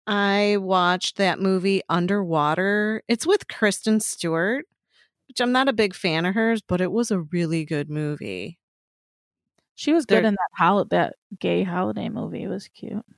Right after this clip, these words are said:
Speaker 1: I didn't watch that. M-, uh, Superfan Marilyn said that it was wonderful, so it's on my list. I haven't watched that yet. Um, so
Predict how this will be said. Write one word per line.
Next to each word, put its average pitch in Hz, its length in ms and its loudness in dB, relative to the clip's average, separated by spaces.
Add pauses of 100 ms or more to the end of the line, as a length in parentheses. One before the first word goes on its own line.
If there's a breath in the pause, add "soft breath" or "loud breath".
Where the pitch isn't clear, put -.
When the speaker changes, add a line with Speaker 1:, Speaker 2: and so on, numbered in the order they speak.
(200)
Speaker 1:
I 339 140 -2
didn't 392 240 0
watch 233 360 2
that. 156 280 -2
M-, 220 200 -2
uh, 202 160 2
Superfan 285 580 0
Marilyn 208 520 2
said 180 280 0
that 170 120 2
it 165 120 -2
was 175 160 -4
wonderful, 160 640 -2
so 185 160 0
it's 180 120 -2
on 196 140 2
my 185 140 4
list. - 360 -4
I 170 60 -2
haven't 160 220 -4
watched 127 360 -6
that 143 200 -8
yet. 139 300 -8 (580 soft breath)
Um, 165 600 0 (280)
so 214 260 -4